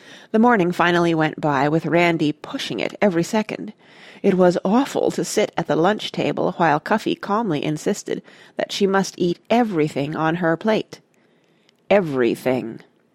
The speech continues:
"Oh, Cuffy, even my beets?" "All your beets," replied Cuffy inexorably, "and all your squash."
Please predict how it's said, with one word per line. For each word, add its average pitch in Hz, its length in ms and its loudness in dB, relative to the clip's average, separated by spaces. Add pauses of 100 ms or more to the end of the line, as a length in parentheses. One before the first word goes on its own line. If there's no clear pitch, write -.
(800)
"Oh, 233 220 0
Cuffy, 160 480 0 (420)
even 254 340 2
my 151 200 2
beets?" 196 720 0 (1120)
"All 202 340 4
your 131 240 4
beets," - 580 -2 (200)
replied 170 460 0
Cuffy 165 460 -2
inexorably, 160 720 -2 (500)
"and 180 360 2 (120)
all 190 400 4
your 185 240 2
squash." - 720 -2